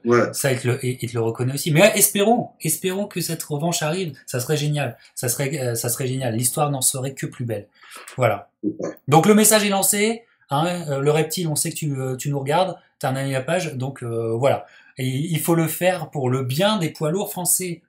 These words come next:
Speaker 2: Parce que c'est vous qui faites vivre, euh, qui faites vivre cette scène. C'est une scène et vous la faites vivre. Alors, parle-nous de Derek Chisora et après j'aurai un autre training camp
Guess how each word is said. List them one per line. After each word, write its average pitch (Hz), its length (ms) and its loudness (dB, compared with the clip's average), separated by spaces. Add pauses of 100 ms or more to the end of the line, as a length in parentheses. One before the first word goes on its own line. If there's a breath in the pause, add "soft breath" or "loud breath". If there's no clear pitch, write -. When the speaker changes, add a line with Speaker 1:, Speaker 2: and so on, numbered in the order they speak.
Speaker 2:
Parce 120 120 -4
que - 120 -6
c'est 143 140 -4
vous 190 160 -4
qui - 120 -10
faites 131 180 -8
vivre, 117 480 -8 (320 loud breath)
euh, 120 60 -14
qui 123 160 -10
faites 127 240 -4
vivre 131 420 -4
cette - 300 0
scène. 160 400 4
C'est - 300 -10
une 110 160 -8
scène 185 480 -4 (240 loud breath)
et 117 60 -10
vous 120 100 -4
la 135 120 -2
faites 127 200 -8
vivre. 123 200 -8 (200 loud breath)
Alors, 143 440 4 (320)
parle-nous 208 300 6
de 160 60 -2
Derek 170 220 2
Chisora 170 460 -2
et 180 60 2
après 170 180 -4
j'aurai 139 200 -4
un 135 100 -2
autre 165 100 -2
training 143 300 -6
camp 151 180 -4